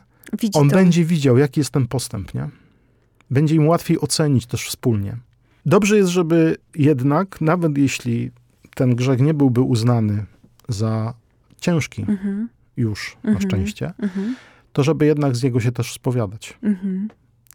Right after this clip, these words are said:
Speaker 2: Dla nas chodzi właśnie takiej pracy. To jest też element pracy nad sobą, tego wysiłku wkładanego w to, żeby, żeby znał. No i też, no, to już trochę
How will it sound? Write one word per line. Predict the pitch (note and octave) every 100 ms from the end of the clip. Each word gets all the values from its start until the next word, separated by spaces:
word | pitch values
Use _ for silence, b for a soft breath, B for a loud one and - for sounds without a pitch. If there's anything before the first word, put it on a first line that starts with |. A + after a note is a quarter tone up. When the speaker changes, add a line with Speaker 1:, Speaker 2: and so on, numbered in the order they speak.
| _
Speaker 2:
Dla | C#3+
nas | D3+
chodzi | E3+ D#3
właśnie | D3+ - C3
takiej | C3 C#3+
pracy. | B2 C3+ C3 B2+
To | C#3+
jest | C3
też | G#3
element | G3 D3+ D3+ D#3+
pracy | - B2+ A#2+ - C#3 C#3
nad | C3
sobą, | - E3+ C#3 A2
tego | A2+ A2 A2+
wysiłku | A#2 - C3 A#2+
wkładanego | B2 - A#2+ A2+ A2+ A2
w |
to, | - A2
żeby, | A2+ G#2 G#2+ B B B B -
żeby | G#2+ G#2 A2
znał. | G#2+ G#2+ G#2 D3
No |
i | G3+
też, | G#3 - - F3 D3
no, | B2 A#2+
to | A2+ G2+ -
już | - _
trochę | - G#2